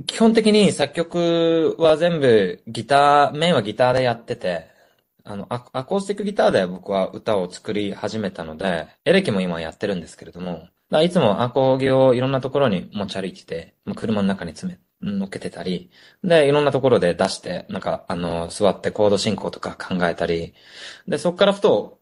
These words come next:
思い浮かぶメロディーとか、うん。で、そのメロディーにはよく、あの、もうメロディー自体にコンセプトだったり、ある単語が付随して思い浮かんでくるんですね。で、そっから、あの、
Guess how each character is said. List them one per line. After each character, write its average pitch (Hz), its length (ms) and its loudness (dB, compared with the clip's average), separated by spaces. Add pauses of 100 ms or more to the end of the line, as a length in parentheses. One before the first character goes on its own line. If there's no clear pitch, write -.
思 120 160 4
い 123 60 6
浮 127 40 0
か 127 140 4
ぶ 95 380 -4
メ 110 160 -2
ロ 131 160 4
デ 135 80 4
ィ 131 160 4
ー 127 40 -8
と 127 120 -6
か、 - 300 -16 (380)
う - 40 -10
ん。 - 120 -18 (160)
で、 139 220 0
そ 185 160 2
の 190 120 8
メ 185 120 6
ロ 190 140 6
デ 185 60 6
ィ 185 120 6
ー - 20 6
に 185 100 6
は 156 100 6
よ 156 120 6
く、 123 360 4 (320)
あ 98 160 0
の、 95 380 0 (260)
も 127 240 2
う - 20 0
メ 123 160 2
ロ 175 140 6
デ 190 60 6
ィ - 20 6
ー 180 60 6
自 185 100 -2
体 185 180 2
に 123 320 2
コ 139 140 -2
ン 127 60 -2
セ - 120 -4
プ - 60 -16
ト 104 80 -4
だ 95 80 0
っ 98 160 -6
た 95 100 -4
り、 95 400 -4 (160)
あ 135 100 2
る 110 100 0
単 135 280 -2
語 151 100 0
が 156 380 2
付 135 140 -6
随 156 180 0
し - 80 -6
て 165 80 4
思 143 180 4
い 139 40 4
浮 135 60 0
か 131 120 2
ん 98 80 0
で 87 60 -10
く - 100 -10
る 90 140 -8
ん - 120 -20 (140)
で 95 80 -6
す 87 80 -18
ね。 87 240 -14 (380)
で、 160 320 4
そ 165 140 2
っ 170 100 -12
か 190 140 4
ら、 185 680 2
あ 113 100 0
の、 110 320 0